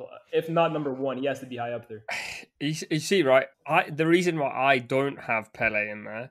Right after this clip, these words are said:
Speaker 2: is because I've never watched him play football. And so, and, and nobody I know has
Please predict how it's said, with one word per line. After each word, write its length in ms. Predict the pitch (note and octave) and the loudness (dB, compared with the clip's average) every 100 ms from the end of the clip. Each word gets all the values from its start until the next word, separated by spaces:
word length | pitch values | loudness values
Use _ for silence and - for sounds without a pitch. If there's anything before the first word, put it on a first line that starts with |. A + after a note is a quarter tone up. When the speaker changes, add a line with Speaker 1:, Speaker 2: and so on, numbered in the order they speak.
| - | -10
Speaker 2:
is 160 | B2 - | -10 -6
because 520 | C3 D3+ C3+ A#2 - _ | -6 -2 -2 -2 -10 _
I've 200 | C3 C3+ | -4 -4
never 340 | B2+ C3+ D3 C#3+ | -2 -2 0 -2
watched 460 | A#2+ C#3 - - | -2 -4 -4 -10
him 140 | C#3 C3+ | -8 -4
play 200 | C#3 C3+ | -2 -2
football. 500 | C3+ - C#3+ E3 - _ _ - B2 - | -4 -4 -4 -4 -10 _ _ -12 -8 -4
And 180 | C3 | -6
so, 240 | A#2+ C#3+ C3+ C3+ | -2 -2 0 0
and, 180 | C#3 - | -2 0
and 340 | C3+ C3+ C#3 D3 | 0 2 0 0
nobody 440 | F3 E3+ E3 D#3 | 2 2 0 -2
I 260 | C3+ C#3 C3 | 0 0 0
know 440 | C3+ B2 G2+ C3 - _ _ - | 0 -4 -4 -8 -12 _ _ -10
has 240 | C3 B2 | -8 -8